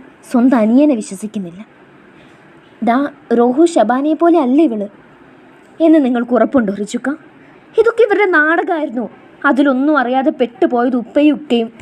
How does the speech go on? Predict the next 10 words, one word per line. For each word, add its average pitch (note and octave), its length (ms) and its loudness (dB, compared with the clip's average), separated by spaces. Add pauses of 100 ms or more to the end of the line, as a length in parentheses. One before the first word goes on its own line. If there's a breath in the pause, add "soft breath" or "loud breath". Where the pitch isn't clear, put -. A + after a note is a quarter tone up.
(140)
നിങ്ങൾക്ക് A3+ 400 0
വേണ്ടി G#3 260 0
ഞാനുമാണ്. G#3 540 -2 (560 loud breath)
ഒരു G#3+ 200 0
പക്ഷേ A#3+ 340 -2
ഈ B3 140 0
കുരുക്കിൽ B3+ 460 0
നിന്ന് A#3+ 220 2
ഇക്കാക്കിനെ B3 520 -2
രക്ഷിക്കായിരുന്നു. G3 640 -4